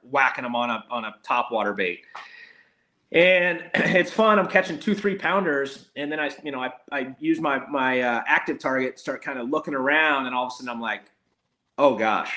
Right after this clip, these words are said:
And then you just, you see this mother load of fish, you know,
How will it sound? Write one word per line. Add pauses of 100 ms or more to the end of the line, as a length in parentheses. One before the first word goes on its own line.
(540)
And
then
you
just,
you
see
this
mother
load
of
fish,
you
know,